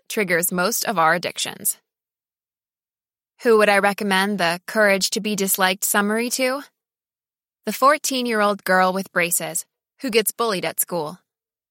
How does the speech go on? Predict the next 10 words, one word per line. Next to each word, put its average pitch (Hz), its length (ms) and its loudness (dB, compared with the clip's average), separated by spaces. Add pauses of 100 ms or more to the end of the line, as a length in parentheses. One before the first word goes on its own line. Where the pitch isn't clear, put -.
(460)
The 226 80 -6
twenty-three-year-old 247 1040 -2
grad 185 300 0
student 151 480 -8 (320)
who's 208 200 -2
worried 196 300 0
about 165 220 -2
his 180 160 -6
future 190 320 -6
career. 190 500 -8